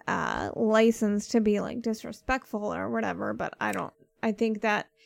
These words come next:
it's his job as a quarterback to chew 'em out if they're messing up.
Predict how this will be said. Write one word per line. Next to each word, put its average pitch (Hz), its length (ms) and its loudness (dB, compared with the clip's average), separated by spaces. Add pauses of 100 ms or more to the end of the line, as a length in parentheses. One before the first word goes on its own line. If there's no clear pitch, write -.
(160)
it's 240 200 4
his 277 220 6
job 240 220 10
as 240 140 4
a 220 60 4
quarterback 254 460 6
to 233 80 2
chew 254 380 6
'em 240 120 4
out 269 340 4
if 202 180 -2
they're 240 140 4
messing 226 460 2
up. 285 360 0